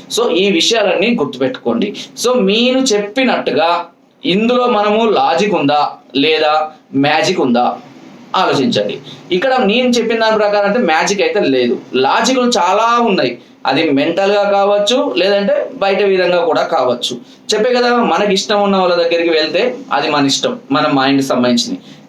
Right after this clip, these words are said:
నాకు చాలా మంది ఆడవాళ్ళు ఫోన్ చేసి అడుగుతుంటారు, "సార్, నా భర్త అసలు నాతో సంసారమే చేయడం లేదు,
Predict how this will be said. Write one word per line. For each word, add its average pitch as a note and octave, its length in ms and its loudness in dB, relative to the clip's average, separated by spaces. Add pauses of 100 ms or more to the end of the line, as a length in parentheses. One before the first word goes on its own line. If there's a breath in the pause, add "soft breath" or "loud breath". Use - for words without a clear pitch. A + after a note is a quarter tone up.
నాకు D#3+ 240 0
చాలా G3 260 2
మంది G#3 240 2
ఆడవాళ్ళు F3+ 380 2
ఫోన్ E3+ 260 0
చేసి F3 180 2
అడుగుతుంటారు, C#3+ 420 2
"సార్, D#3+ 300 0
నా D#3+ 220 2
భర్త C#3+ 280 0
అసలు E3+ 260 0
నాతో E3 260 2
సంసారమే E3+ 560 0
చేయడం C#3+ 400 2
లేదు, B2+ 440 2